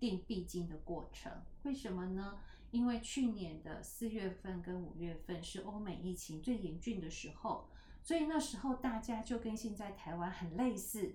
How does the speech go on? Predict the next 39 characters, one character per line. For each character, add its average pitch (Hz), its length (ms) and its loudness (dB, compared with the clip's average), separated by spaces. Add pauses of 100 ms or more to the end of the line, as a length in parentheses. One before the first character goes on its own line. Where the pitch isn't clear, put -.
足 180 160 4
不 247 140 4
出 233 220 0
户， 226 160 0
甚 214 260 0
至 233 160 0
比 170 220 0
台 165 240 -2
湾 185 200 2
更 190 160 0
夸 175 260 -2
张， 180 260 0
因 196 40 0
为 208 160 -2
他 202 120 -8
们 180 180 -2
都 180 160 0
搞 - 240 -6
到 185 140 0
要 180 120 0
封 190 320 -2
城 - 360 -8
了。 - 180 -8 (460)
所 - 160 0
以 262 180 8
呢， 180 220 2
其 196 180 -6
实 190 160 -4
所 190 260 2
有 262 120 6
的 156 100 -2
经 190 220 0
济 202 160 -4
活 156 200 -4
动 180 200 -2
完 175 160 -2
全 160 200 -6
停 156 280 -6
止， - 260 -6